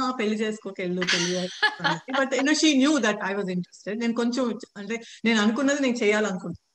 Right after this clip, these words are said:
Speaker 1: అంటే I will
Speaker 2: అవును.
Speaker 1: try to convince her. But, uh,
Speaker 2: అవును.
Speaker 1: she came to my, uh, convocation-కి వచ్చిందండి. When I took the degree, she came all
Speaker 2: ఆహా.
Speaker 1: the way from India and she was very proud of
Speaker 2: I see, I see. Very nice. Uh, very good to hear. మీరు పీహెచ్డీ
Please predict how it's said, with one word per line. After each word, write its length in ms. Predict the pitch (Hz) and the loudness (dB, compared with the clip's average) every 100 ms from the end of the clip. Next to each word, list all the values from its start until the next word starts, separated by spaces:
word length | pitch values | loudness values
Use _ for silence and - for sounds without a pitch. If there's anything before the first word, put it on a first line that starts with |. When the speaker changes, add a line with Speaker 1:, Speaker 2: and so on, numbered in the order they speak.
| _ - _ - | _ -20 _ 2
Speaker 1:
అంటే 160 | 208 262 | 4 4
I 100 | 240 | 2
will 140 | 226 | 2
Speaker 2:
అవును. 60 | 220 | 4
Speaker 1:
try 140 | 233 | 4
to 120 | 302 | 4
convince 440 | - 220 220 233 233 | 2 4 4 2 0
her. 160 | 185 285 - _ _ - | -2 -4 -8 _ _ 2
But, 220 | 208 185 190 | 4 4 0
uh, 120 | 190 | -2
Speaker 2:
అవును. 80 | - | 0
Speaker 1:
she 140 | 302 | 0
came 300 | - 262 269 311 | 2 2 2 0
to 120 | 302 | -2
my, 180 | 226 190 190 190 | -4 -2 -4 -6
uh, 360 | 180 170 170 165 165 _ | -6 -4 -6 -8 -10 _
convocation-కి 640 | 208 214 262 269 262 226 196 | -2 2 2 0 -2 -2 -4
వచ్చిందండి. 500 | 180 202 175 160 196 | -8 -8 -8 -8 -6
When 140 | 190 | -6
I 100 | 185 | -6
took 200 | 190 208 | -6 -2
the 120 | 202 | 0
degree, 340 | 214 185 220 359 - _ _ - | 0 0 0 -2 -6 _ _ -2
she 60 | |
came 200 | 202 190 185 | 2 2 2
all 140 | 202 | 0
Speaker 2:
ఆహా. 60 | 208 | 0
Speaker 1:
the 40 | |
way 140 | 208 208 | 0 -2
from 200 | 196 180 | -2 -2
India 320 | 185 190 220 | -2 -2 -4
and 160 | 311 190 | -6 -10
she 140 | - 180 | -10 -10
was 140 | 170 | -8
very 220 | 170 170 | -8 -8
proud 260 | - 156 156 | -10 -12 -12
of 80 | - _ _ _ _ | -16 _ _ _ _
Speaker 2:
I 420 | - 185 175 160 | -6 -2 -2 -4
see, 340 | 165 - 156 139 | -10 -12 -10 -10
I 180 | 175 | -14
see. 200 | 175 170 156 | -16 -16 -6
Very 300 | 180 185 196 | -6 -4 -6
nice. 500 | 156 143 165 - - | -6 -6 -8 -12 -10
Uh, 480 | 165 180 170 165 165 | -6 -6 -6 -8 -8
very 180 | 175 196 | -10 -8
good 160 | 208 214 | -10 -8
to 80 | |
hear. 180 | 214 196 | -4 -4
మీరు 220 | 214 254 - | -4 -10 -8
పీహెచ్డీ 600 | 262 294 294 269 - 302 | -4 -2 -2 0 0 0